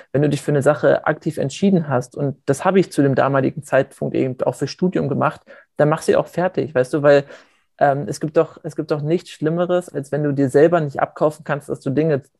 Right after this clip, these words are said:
durchziehst. Weil es ist ja, es ist ja extrem einfach, was aufzuhören. Weißt du, ich hätte auch einfach sagen können, und ich war an dem Punkt, wo ich echt kurz davor war zu sagen, „Okay, das Studium mache ich nicht weiter, weil ich will damit eh nichts machen.“ Ähm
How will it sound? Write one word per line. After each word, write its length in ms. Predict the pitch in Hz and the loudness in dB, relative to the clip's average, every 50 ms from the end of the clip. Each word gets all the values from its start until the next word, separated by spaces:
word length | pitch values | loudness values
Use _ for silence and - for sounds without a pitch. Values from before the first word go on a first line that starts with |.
| _ _ | _ _
durchziehst. 880 | - - 160 156 143 135 - _ - - - 127 135 139 - - _ _ _ _ _ _ _ _ _ _ _ _ | -2 2 4 4 4 4 0 _ -10 -8 -6 -6 -6 -8 -12 -16 _ _ _ _ _ _ _ _ _ _ _ _
Weil 320 | - 143 151 151 147 - - - - - _ _ _ - | 4 4 6 6 6 2 0 -4 -10 -20 _ _ _ -8
es 120 | 160 - - | -2 0 2
ist 140 | 180 170 - | 2 2 4
ja, 180 | 175 160 143 | 4 4 4
es 140 | - 143 147 | 2 -2 -6
ist 120 | 160 - | -6 -2
ja 80 | - 135 | -2 -2
extrem 300 | - - - - 135 - | -2 -2 -4 -6 -6 -4
einfach, 300 | - 147 147 139 135 - | -4 -4 -4 -6 -8 -8
was 80 | 143 143 | -6 -2
aufzuhören. 600 | - 143 143 143 - - 131 127 - - - - 160 | 0 -2 -2 -2 -6 -10 -8 -8 -6 -8 -8 -6 -4
Weißt 180 | - 139 135 - | -4 -4 0 2
du, 40 | 143 | 2
ich 20 | |
hätte 140 | 135 147 135 | 4 4 4
auch 20 | 110 | 4
einfach 260 | 120 139 - 143 - | 2 0 -2 -2 0
sagen 200 | 139 143 139 139 | 0 0 2 0
können, 160 | - 147 - | -2 -2 0
und 60 | 156 | 0
ich 140 | 151 139 143 | 0 2 2
war 120 | 170 185 185 | 4 4 4
an 120 | 180 156 143 | 2 2 0
dem 120 | 147 139 | -2 -4
Punkt, 240 | - - 151 139 - | -4 -6 -8 -6 -2
wo 120 | 143 139 | 0 0
ich 160 | 135 131 - _ _ _ _ _ _ | 0 0 -4 _ _ _ _ _ _
echt 240 | - 160 160 - - | 0 0 0 -2 0
kurz 220 | - 165 160 - | 2 2 2 4
davor 340 | - 151 151 - 156 156 147 | 2 -2 0 2 2 2 2
war 120 | 151 151 151 | 2 0 -2
zu 140 | - 143 135 | -4 -2 0
sagen, 260 | 143 139 147 143 139 | 2 2 2 2 0
„Okay, 140 | 139 - - | -6 -8 -8
das 140 | 139 143 - | -8 -8 -4
Studium 280 | - 175 160 143 143 | -2 -2 0 0 -2
mache 200 | 147 170 175 196 | -2 -4 -4 -4
ich 80 | 170 - | -6 -4
nicht 160 | - 143 151 147 | -6 -4 0 2
weiter, 260 | 135 139 143 160 151 | 2 2 2 0 -2
weil 120 | 143 139 | -4 -4
ich 120 | 139 - - | -2 -2 -2
will 80 | 147 | 0
damit 240 | 143 143 147 - - - | 0 0 -2 -4 -4 -2
eh 80 | 170 | -2
nichts 240 | 170 151 - - - | -2 -2 -6 -8 -8
machen.“ 240 | - 127 - - - - _ _ _ _ _ _ _ _ _ _ _ - | -10 -8 -8 -12 -18 -20 _ _ _ _ _ _ _ _ _ _ _ 0
Ähm 460 | 143 139 131 135 139 139 143 143 - | 0 2 2 2 2 0 0 -2 -6